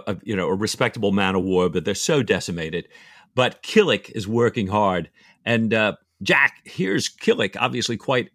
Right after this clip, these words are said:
irritated. "Killick, Killick, there, what's amiss?" "Which it's your scraper, sir, the number one scraper. The wombats got at it." <laughs> "Then take it away from him, for God's sake." "I dursn't, sir," said Killick, "for fear of tearing the lace."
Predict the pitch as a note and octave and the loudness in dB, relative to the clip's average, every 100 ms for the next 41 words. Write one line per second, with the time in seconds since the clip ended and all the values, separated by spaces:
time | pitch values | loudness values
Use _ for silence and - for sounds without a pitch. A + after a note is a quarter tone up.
0 | - D3+ C#3+ B2 F#2+ - A3+ D3+ G#3 G3+ | -2 0 2 0 0 0 0 2 2 0
1 | - - _ - - F2 C3 F3+ - - | -2 -20 _ -10 -8 -6 -4 -4 -4 -2
2 | D#3 E3 F3+ B3 - - _ - - - | 0 2 0 -2 -4 -8 _ -20 -6 0
3 | A#3 C3 G#2 B2 - - F#3 A3+ A3+ - | 2 2 -4 -4 -4 -2 0 0 0 -2
4 | F#2+ A2 F#2 G2+ D#3+ G#3+ F#3+ F#3 F3+ - | -2 -2 0 2 4 4 4 4 2 -2
5 | - A3 A3+ G#3 G#2+ A2 F3+ B3 A3 C#3+ | -2 2 2 2 2 2 2 2 4 2
6 | - - G2 F#2 D2 - - F#3+ - - | -2 0 0 0 -2 -6 -12 -18 -18 -20
7 | - - C#3 A2+ G#2+ - C#3 B2 C3+ D#3+ | -12 2 4 4 0 -2 0 2 2 4
8 | A3 - G3+ D3 G#2+ A2+ G#2+ F#2+ - F2+ | 4 4 4 2 2 0 2 0 0 -4
9 | - _ - - - F2+ F2 C3+ D3 G#2 | -4 _ -16 -4 -4 -2 -2 -2 -2 -6
10 | F2+ C#2+ - - F#2+ - - G#2 F#2+ - | -6 -6 -8 -6 -6 -4 -2 0 -2 -8
11 | - B2+ - - B2 G#2+ F#2+ - A#2+ A2 | -6 -4 -4 0 2 2 0 -2 0 2
12 | G#2+ A2 A#2+ F3+ F3+ - | 2 2 4 2 0 -6